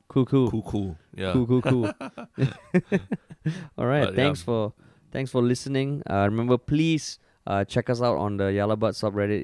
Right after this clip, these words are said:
Speaker 1: It is active as hell.
Speaker 2: Yeah.
Speaker 1: Um, and D M us any of your thoughts. Put it there, and we will talk to you guys soon.
Speaker 2: Peace.
Speaker 1: Oh, wait, wait, one more thing. Just,
Speaker 2: Oh.
Speaker 1: like, I mean, one thing,
Speaker 2: <laughs>
Speaker 1: I, ideally, like, just to get your, uh, your help. I mean,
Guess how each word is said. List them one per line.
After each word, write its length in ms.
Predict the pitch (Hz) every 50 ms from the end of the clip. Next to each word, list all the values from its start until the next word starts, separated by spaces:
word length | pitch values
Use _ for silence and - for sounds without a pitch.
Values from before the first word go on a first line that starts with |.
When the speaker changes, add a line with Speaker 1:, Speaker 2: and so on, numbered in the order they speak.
| 87
Speaker 1:
It 100 | 107 101
is 240 | 101 101 92 - - -
active 440 | - 104 110 _ - 120 117 110 107 -
as 200 | 101 101 95 -
hell. 540 | - - - 139 143 127 113 107 117 131 - _ _ _ _ _ _ _ _ -
Speaker 2:
Yeah. 360 | - 95 95 95 92 92 90 90
Speaker 1:
Um, 180 | 90 90 - - -
and 480 | - 95 95 92 95 95 95 101 95
D 180 | 107 113 117 120
M 120 | 120 120
us 140 | 117 117 113
any 180 | 92 92 107 110
of 120 | 107 101
your 120 | 95 92 92
thoughts. 420 | - - 113 113 113 110 - -
Put 200 | - - 107 107
it 140 | 110 107 101
there, 280 | 107 107 107 104 101 82
and 320 | 78 92 92 90 92 98 _ _ _ _ _ _ _
we 120 | - 101 101
will 140 | 98 104
talk 280 | 104 - - 113 - -
to 80 | - 110
you 140 | 107 107 104
guys 280 | 113 107 107 107 110
soon. 840 | - - - - 135 147 185 185 170 156 151 151 156 156 156 165 170 - _ _ _ _ _ _ _
Speaker 2:
Peace. 580 | - 107 101 - - - - - - - _ - -
Speaker 1:
Oh, 140 | - 202 180
wait, 160 | 160 180 196
wait, 120 | 196 185 170
one 140 | 151 147 156
more 80 | 170 165
thing. 180 | 170 147 110 - _ _ _ -
Just, 300 | - 175 196 170 - 117
Speaker 2:
Oh. 60 | 104 - -
Speaker 1:
like, 180 | - 127 - - -
I 40 |
mean, 140 | 139 160 156
one 160 | 147 151 160
thing, 240 | 160 185 185 185 175 320
Speaker 2:
<laughs> 0 |
Speaker 1:
I, 560 | 320 247 - - 127 - 147 143 147 147 175 -
ideally, 480 | 156 165 156 165 170 165 185 190 185 175 - - - -
like, 180 | - 117 120 127
just 220 | 147 165 156 -
to 80 | 139 131
get 240 | 131 139 143 104
your, 400 | - 113 113 110 104 101 90 - - -
uh, 140 | 101 98
your 200 | 98 98 101 101
help. 240 | 104 110 117 120 -
I 60 | 73
mean, 240 | 101 123 127 127 123